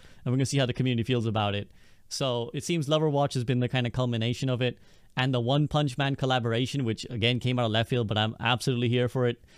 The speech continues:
is really great. So, Flats, like, these are, these are some of the things that we've got now, is, like, when we don't have a new hero, it seems like the devs are willing to kind of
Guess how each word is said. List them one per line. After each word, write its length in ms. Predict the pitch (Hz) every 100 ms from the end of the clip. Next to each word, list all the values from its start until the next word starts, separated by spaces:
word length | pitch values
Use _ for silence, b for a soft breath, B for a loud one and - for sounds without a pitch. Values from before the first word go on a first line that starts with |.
| b b -
is 160 | 131
really 200 | 135 135
great. 320 | 117 131 131 -
So, 320 | 135 123 120 b b b
Flats, 380 | - 160 175 175
like, 100 | 147
these 180 | 160 185
are, 60 |
these 320 | 151 147 165 185
are 60 |
some 180 | 143 139
of 60 | 120
the 20 |
things 200 | 127 117
that 40 |
we've 140 | 123 113
got 240 | 123 120
now, 300 | 123 131 117
is, 180 | 113 107
like, 280 | 107 110 - _
when 200 | 113 117
we 80 | 117
don't 160 | 147
have 120 | 165
a 40 | 120
new 140 | 120
hero, 240 | 113 113 110
it 60 |
seems 200 | - 139
like 120 | 123
the 60 | 113
devs 260 | 110 120 117
are 80 |
willing 240 | 110 117 113
to 80 | 117
kind 180 | 127
of 100 | 113